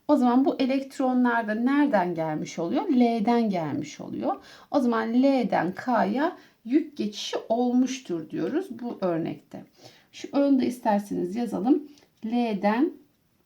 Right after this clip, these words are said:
K'ya yük geçişi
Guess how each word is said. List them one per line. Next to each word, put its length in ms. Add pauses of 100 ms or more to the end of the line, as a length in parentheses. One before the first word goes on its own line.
(1120)
K'ya 720 (2250)
yük 580 (1900)
geçişi 640